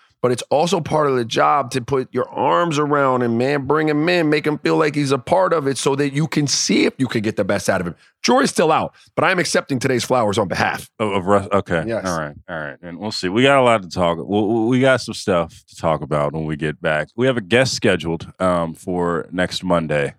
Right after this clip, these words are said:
Speaker 2: Um,
Speaker 1: Nice.
Speaker 2: we got the great Howard Beck coming in. We'll have a lot of, to discuss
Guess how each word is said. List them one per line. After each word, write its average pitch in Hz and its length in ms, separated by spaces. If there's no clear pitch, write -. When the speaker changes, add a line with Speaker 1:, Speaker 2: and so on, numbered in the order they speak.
Speaker 2:
Um, 78 240
Speaker 1:
Nice. 73 320
Speaker 2:
we 82 40
got 85 140
the 78 60
great 80 240
Howard 78 260
Beck 76 200
coming 73 280
in. 73 180
We'll 90 140
have 104 140
a - 20
lot 78 260
of, - 180
to 78 120
discuss - 640